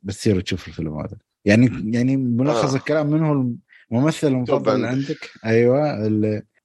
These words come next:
Speaker 1: ع-، عادي، حتى لو فيلم سيء. أنا بالنسبة لي مثلًا توم، توم هانكس. أي
Speaker 2: توم
Speaker 1: فيلم
Speaker 2: هانكس.
Speaker 1: له أشوفه يعني، بغض النظر. يعني، أنا صراحة للحين ما شفت بونوكيو أو ما أدري إذا نزل ولا لا،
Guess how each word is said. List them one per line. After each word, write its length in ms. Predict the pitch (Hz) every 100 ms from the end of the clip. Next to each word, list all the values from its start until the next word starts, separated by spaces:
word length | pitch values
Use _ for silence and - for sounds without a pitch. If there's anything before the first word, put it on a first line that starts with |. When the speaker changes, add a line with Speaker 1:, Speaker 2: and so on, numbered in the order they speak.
| _
Speaker 1:
ع-، 240 | - 131 131
عادي، 300 | 131 135 110
حتى 220 | 127 139
لو 100 | 127
فيلم 260 | - 143 123
سيء. 480 | - 139 143 -
أنا 180 | 131 139
بالنسبة 440 | 139 131 127 139 143
لي 60 |
مثلًا 220 | 139 143
توم، 300 | 127 123 104 - - 95 95 104 98
توم 220 | 113 101
هانكس. 380 | 82 80 - - _ -
أي 140 | 131 139
Speaker 2:
توم 60 |
Speaker 1:
فيلم 380 | 120 139 131 123
Speaker 2:
هانكس. 140 | 113 131
Speaker 1:
له 460 | 139 107 95 76
أشوفه 360 | 110 107 90 78
يعني، 300 | 64 60 - _ -
بغض 240 | 113 131
النظر. 460 | 127 123 110 110 104
يعني، 240 | 120 139
أنا 80 | 147
صراحة 300 | 139 160 156
للحين 260 | 151 156 151
ما 120 | 151
شفت 160 | 151
بونوكيو 440 | 123 120 127 98 117
أو 160 | 90
ما 160 | 90 107
أدري 220 | 98 90
إذا 160 | 85 87
نزل 220 | 98 95
ولا 100 | 87
لا، 180 | 95